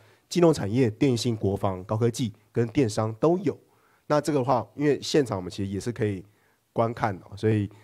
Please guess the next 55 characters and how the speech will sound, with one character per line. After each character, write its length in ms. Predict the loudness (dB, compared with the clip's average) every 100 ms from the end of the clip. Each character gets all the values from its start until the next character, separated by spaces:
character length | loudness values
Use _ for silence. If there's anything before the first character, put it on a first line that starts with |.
| _
他 100 | 0
们 120 | 2
就 80 | 2
像 220 | 0 0
是 460 | -2 -2 0 0 0
在 300 | 0 2 0
表 160 | 0 -2
演 100 | 0
给 80 | -4
你 40 |
们 100 | -6
看 180 | -4 -6
一 80 | -4
样。 180 | -8 -8 _
那 180 | -4 -2
欢 200 | -2 -2
迎 80 | -4
来， 240 | -10 -14 _ _ _
欢 200 | -2 -2
迎， 80 | -2
欢 160 | -4
迎 40 | -4
来 80 |
看 140 | -4 -4
看 180 | -2 -4 _ _
他 100 | -6
们 80 | -6
的 60 | -4
竞 180 | -6 -6
赛 140 | -6
成 180 | -4 -4
果 160 | -4 -6
怎 100 | -18
么 80 | -14
样。 160 | -14 -14 _ _ _ _ _ _ _ _ _ _ _ _ _ _ _ _ _ _ _ _
ciso 440 | -2 -2 0 -4 -4
Summit 360 | -8 -2 0
的 60 | 2
话， 200 | 0 -2
我 40 | -6
们 100 | -4
会 140 | -4
邀 240 | 0 2 2
请 280 | -2 -10 -6
包 140 | -2 0
含 260 | -2 -6
台 240 | -8 -2 2
湾 160 | 2
上-， 220 | 0 -2 -2
上 180 | -2 -2
市 180 | -2
柜 220 | 2 2 0 -8
前 240 | -4 -4
百 240 | -2 -6 -2
大 240 | 0 0